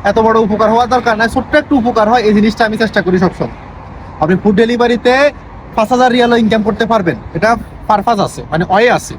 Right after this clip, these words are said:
আপনি ওই ওয়েতে যাইতে হবে। আপনি যদি ভুল ওয়েতে আসি পড়েন ভাই,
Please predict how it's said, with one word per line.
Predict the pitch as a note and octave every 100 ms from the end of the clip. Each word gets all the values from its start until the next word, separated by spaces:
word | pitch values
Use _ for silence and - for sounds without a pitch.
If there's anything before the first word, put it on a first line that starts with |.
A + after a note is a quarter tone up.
| - -
আপনি | F3+ F#3+
ওই | G#3 G#3
ওয়েতে | G3+ G#3+ A3+
যাইতে | G#3+ F3+ -
হবে। | D3 - - - - -
আপনি | F#3+
যদি | A3+ A3
ভুল | E3+ A#3+ C#4+
ওয়েতে | C#4+ C#4+ C#4+
আসি | C#4+ C4 D4
পড়েন | C4 B3 B3+
ভাই, | A3+ A#3